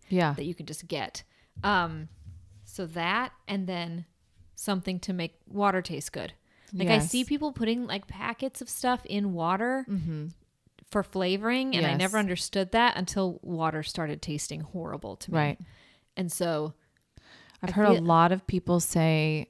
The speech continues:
Speaker 1: um, lemon is very helpful for
Speaker 2: Oh,
Speaker 1: them.
Speaker 2: lemon? Okay.
Speaker 1: I heard a lot of people, um, the more sour, the better.
Speaker 2: Okay.
Speaker 1: Really, really sour. I'm, that didn't work for me, but I've actually heard that from two other people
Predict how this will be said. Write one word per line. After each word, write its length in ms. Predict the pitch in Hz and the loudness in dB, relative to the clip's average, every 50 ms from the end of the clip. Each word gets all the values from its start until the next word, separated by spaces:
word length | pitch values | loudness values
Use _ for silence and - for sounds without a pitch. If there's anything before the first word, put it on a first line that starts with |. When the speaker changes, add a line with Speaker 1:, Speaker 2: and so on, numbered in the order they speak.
| - _ | -8 _
Speaker 1:
um, 500 | - 156 151 147 147 143 143 143 143 - - - - - _ _ _ _ _ _ _ _ _ _ _ _ _ _ _ | 0 0 2 2 2 2 0 -2 -6 -8 -10 -16 -20 -20 _ _ _ _ _ _ _ _ _ _ _ _ _ _ _
lemon 680 | 165 170 175 170 165 160 165 170 175 180 190 196 202 - _ _ - - - - _ _ _ | 0 4 6 6 6 6 6 6 6 4 2 0 -2 -8 _ _ -20 -20 -20 -20 _ _ _
is 180 | - 170 165 - | 0 0 0 4
very 320 | - 165 160 156 160 170 | 6 6 8 8 6 6
helpful 680 | 165 156 170 156 - - - 180 175 175 185 196 196 - - - | 6 6 6 4 4 4 4 6 6 6 6 4 2 -2 -10 0
for 140 | - 190 | 4 4
Speaker 2:
Oh, 40 | 185 | 6
Speaker 1:
them. 280 | 175 180 180 175 180 196 | 8 8 6 6 6 6
Speaker 2:
lemon? 360 | 214 240 262 196 220 220 226 226 - 196 | 4 2 2 0 -2 -4 -4 -6 -6 -8
Okay. 220 | 185 - - 170 | -8 -6 -6 2
Speaker 1:
I 100 | - 180 | 4 6
heard 180 | 175 170 196 190 | 8 8 8 8
a 60 | 180 | 8
lot 240 | 170 165 156 165 170 | 8 8 8 6 6
of 60 | 175 | 4
people, 280 | - 185 180 170 165 165 160 156 - _ - | 2 0 2 4 4 4 2 0 -6 _ 0
um, 540 | 170 160 156 156 151 151 151 147 156 160 - - _ _ | 0 2 2 2 0 0 -2 -4 -6 -8 -10 -14 _ _
the 80 | - 165 | -8 -4
more 260 | 160 160 165 160 156 | 0 2 4 4 2
sour, 600 | - - - - 170 147 147 151 156 160 156 160 | 2 -2 0 2 4 4 6 6 6 4 4 4
the 120 | 156 165 | 2 0
better. 540 | 151 - 147 151 151 156 165 185 208 226 226 - - - - - | 2 4 2 4 4 4 4 4 4 2 0 -4 -14 -18 -10 -10
Speaker 2:
Okay. 300 | 190 - 180 175 175 - | -8 -6 -4 -4 0 2
Speaker 1:
Really, 260 | 175 180 175 175 170 | 4 6 6 6 6
really 260 | 165 170 170 160 165 | 4 4 4 4 2
sour. 540 | 170 - - - 147 151 151 170 185 208 - - | 0 0 0 2 4 4 6 6 4 4 2 0
I'm, 200 | - 165 170 165 - _ _ - - - - - - - - - _ _ _ _ _ _ | -4 -4 -4 -4 -8 _ _ -10 -10 -10 -12 -16 -16 -18 -20 -20 _ _ _ _ _ _
that 400 | - 180 - 185 170 165 180 190 | -6 2 6 8 8 8 6 4
didn't 400 | - 202 185 185 190 180 - - _ _ _ _ _ - | 4 2 4 4 2 0 0 -6 _ _ _ _ _ 4
work 220 | 175 185 - - | 4 4 4 4
for 160 | - - 185 | 0 0 2
me, 300 | 175 170 170 165 170 202 | 2 4 2 2 2 2
but 200 | 220 - 170 - - - | 4 4 4 4 4 0
I've 180 | - 170 - - | 0 0 0 2
actually 360 | - 160 160 - - 185 175 | 0 0 0 2 4 6 6
heard 220 | 170 160 175 175 160 | 6 8 6 6 8
that 200 | 170 160 - - | 6 4 4 2
from 180 | - 185 180 | 0 0 0
two 280 | 175 - - 208 190 - | 0 2 4 4 4 6
other 240 | - - 170 175 180 | 4 4 4 4 4
people 500 | - - 214 208 - 233 247 269 277 269 | 4 2 0 0 4 6 6 6 6 2